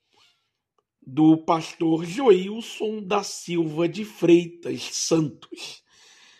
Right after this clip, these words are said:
da Igreja Batista da Lagoinha, de Garu-, de Guarulhos, né?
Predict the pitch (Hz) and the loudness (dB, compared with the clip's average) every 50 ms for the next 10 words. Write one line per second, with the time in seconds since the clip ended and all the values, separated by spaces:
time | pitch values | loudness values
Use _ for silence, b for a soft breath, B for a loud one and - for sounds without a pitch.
0 | b b b _ - 123 120 143 143 147 147 151 156 151 131 131 160 170 180 190 | b b b _ -12 -2 2 4 4 4 4 4 0 -2 0 4 6 8 8 8
1 | 185 170 180 196 165 170 175 156 - - - - 165 165 180 180 - - _ _ | 6 4 -2 -6 -4 -4 -6 -6 -6 -10 -12 -8 -8 -8 -8 -8 -12 -16 _ _
2 | 170 160 165 165 - _ _ _ _ _ _ _ _ _ _ _ _ _ _ _ | -2 -2 -2 -4 -10 _ _ _ _ _ _ _ _ _ _ _ _ _ _ _
3 | _ _ 135 151 151 147 151 160 170 160 170 190 196 190 196 202 196 180 151 131 | _ _ -6 -2 0 2 2 2 0 4 6 6 6 6 2 -4 -6 -8 -8 -8
4 | 110 - _ _ _ _ _ _ _ _ - 127 117 139 151 139 190 190 190 185 | -12 -18 _ _ _ _ _ _ _ _ -20 -8 -6 -6 2 4 4 6 8 8
5 | 185 180 180 180 160 143 151 156 147 143 196 208 180 165 156 160 139 123 113 - | 6 6 6 2 -8 -6 -4 -4 -2 0 0 0 0 0 -2 -2 -6 -6 -14 -16
6 | - - - _ _ _ _ _ _ - 123 123 131 131 127 123 | -20 -20 -20 _ _ _ _ _ _ -12 -10 -8 -8 -8 -10 -10